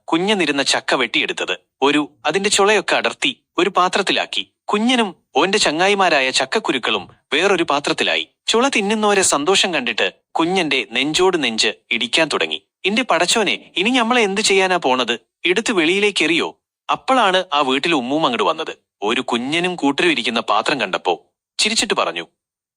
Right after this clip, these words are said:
"ആഹാ, പുലിക്കുട്ടികളൊക്കെ ഇവിടെ ഇരിക്കുവാണല്ലോ, ഇവനെയൊന്നും വെറുതെ കളയാൻ പറ്റൂല." ഉമ്മൂമ്മ ആ പാത്രം എടുത്ത് അടുക്കളയിലേക്ക് നടന്നു. കൂടെയുണ്ടായിരുന്ന പേരക്കുട്ടി ചോദിച്ചു, "ഉമ്മൂമ്മേ, ഈ കുരു കൊണ്ടെന്താ കാട്ടാൻ പോണത്?"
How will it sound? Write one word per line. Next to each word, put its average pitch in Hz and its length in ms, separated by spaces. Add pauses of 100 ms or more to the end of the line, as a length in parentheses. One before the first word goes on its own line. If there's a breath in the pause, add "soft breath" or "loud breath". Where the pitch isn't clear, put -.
(400)
"ആഹാ, 151 380 (240)
പുലിക്കുട്ടികളൊക്കെ 226 720
ഇവിടെ 151 220
ഇരിക്കുവാണല്ലോ, 117 640 (180)
ഇവനെയൊന്നും 180 480
വെറുതെ 139 360
കളയാൻ 147 280
പറ്റൂല." 98 340 (420)
ഉമ്മൂമ്മ 220 420 (100)
ആ 170 100
പാത്രം 196 520
എടുത്ത് 110 280 (140)
അടുക്കളയിലേക്ക് 196 600
നടന്നു. 95 300 (300)
കൂടെയുണ്ടായിരുന്ന 208 720
പേരക്കുട്ടി 165 500
ചോദിച്ചു, 101 460 (360)
"ഉമ്മൂമ്മേ, 180 440 (340)
ഈ 233 60
കുരു 214 240
കൊണ്ടെന്താ 202 420
കാട്ടാൻ 151 420
പോണത്?" 98 340